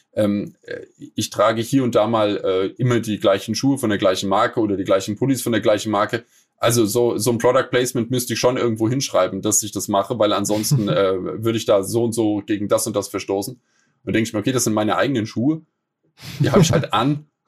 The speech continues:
Speaker 2: <laughs>
Speaker 1: Äh, es tut mir leid, wenn mir die halt gut gefallen, weswegen ich sie oft anhabe. Äh, heißt noch lange nicht, dass diese Firma mich überhaupt kennt.
Speaker 2: Mhm.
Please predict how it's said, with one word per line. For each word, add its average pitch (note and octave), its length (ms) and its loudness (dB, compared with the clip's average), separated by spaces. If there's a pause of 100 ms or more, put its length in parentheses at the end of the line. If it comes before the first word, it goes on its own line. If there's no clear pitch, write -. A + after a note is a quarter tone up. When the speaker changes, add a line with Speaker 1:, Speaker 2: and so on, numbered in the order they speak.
(100)
Speaker 2:
<laughs> F3 320 -8
Speaker 1:
Äh, G#3 60 8
es - 180 4
tut F3 180 6
mir C3 80 4
leid, B2+ 420 2
wenn C3+ 140 2
mir C3+ 100 2
die D3+ 180 0
halt C3+ 140 2
gut E3 200 -2
gefallen, E3 380 2
weswegen B2 300 -2
ich A#2 80 -2
sie C3 100 0
oft D3 220 2
anhabe. C#3 560 0 (440)
Äh, A#2 80 2
heißt A2+ 500 2
noch B2 80 2
lange C#3+ 220 2
nicht, D#3+ 180 0
dass C#3+ 140 -2
diese C3 240 -2
Firma C#3 300 2
mich C3+ 140 0
überhaupt C3 380 -2
kennt. D3+ 420 -2 (180)
Speaker 2:
Mhm. G#2+ 240 -6